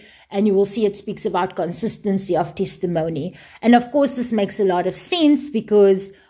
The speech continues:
one knows that when someone starts flip-flopping and where their, where their story changes, we know ordinarily would say that person is lying because they are now being inconsistent in how they are presenting their story.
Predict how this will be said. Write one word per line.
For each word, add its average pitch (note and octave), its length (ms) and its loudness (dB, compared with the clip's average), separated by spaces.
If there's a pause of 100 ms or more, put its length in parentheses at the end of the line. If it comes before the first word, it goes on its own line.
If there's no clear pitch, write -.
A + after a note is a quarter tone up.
(120)
one G3+ 380 2
knows A3+ 320 6
that G3+ 160 -2
when F3+ 160 -6
someone A3 380 -4
starts F3+ 360 -10
flip-flopping D4+ 840 0
and F#3 240 -6
where E3 140 -2
their, E3 220 -8 (200)
where F#3 140 0
their F3+ 100 0
story G3 460 2
changes, D4 800 0 (240)
we G3+ 100 0
know G3 140 0
ordinarily F#3+ 560 2
would F#3 120 0
say F#3 200 -4
that E3 260 -8
person F3+ 420 -4
is D#3 220 -8 (160)
lying G#3+ 680 4
because F3 380 -6
they E3+ 120 -2
are D3+ 140 -2
now D#3+ 420 -6 (220)
being G3 280 2
inconsistent G#3 920 0
in F3+ 340 -2 (260)
how F#3 220 4
they F#3+ 200 4
are E3+ 100 0
presenting E3+ 720 -6
their D3 100 -10
story. C#3+ 680 -8